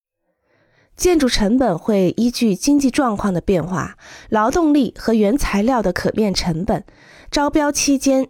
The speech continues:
建筑业的地方竞争情况而变化。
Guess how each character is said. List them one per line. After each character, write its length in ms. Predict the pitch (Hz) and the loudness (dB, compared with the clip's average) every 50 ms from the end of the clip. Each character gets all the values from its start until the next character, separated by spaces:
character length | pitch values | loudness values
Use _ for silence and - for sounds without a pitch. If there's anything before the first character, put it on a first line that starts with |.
| - - | -6 -6
建 220 | - - 285 254 | -2 0 0 2
筑 180 | 226 - 233 233 | 2 2 2 2
业 200 | 233 254 269 233 | 2 2 2 2
的 100 | - 165 | 0 -2
地 220 | - - 214 190 | -2 0 -2 0
方 240 | 196 - 220 220 226 | 0 -2 -2 -2 -2
竞 240 | - - - 233 196 | -2 -2 -2 -2 0
争 180 | - 233 233 | 0 0 0
情 300 | 233 - - 190 160 156 | 0 -2 -4 -6 -6 -6
况 340 | 170 - - 262 190 175 - _ _ | -6 -2 -2 -2 -2 -2 -6 _ _
而 180 | - 170 175 170 | -4 -4 -4 -2
变 280 | - 220 214 180 151 | 0 -2 -2 -2 -4
化。 300 | - - - - - - | -6 -8 -8 -10 -10 -10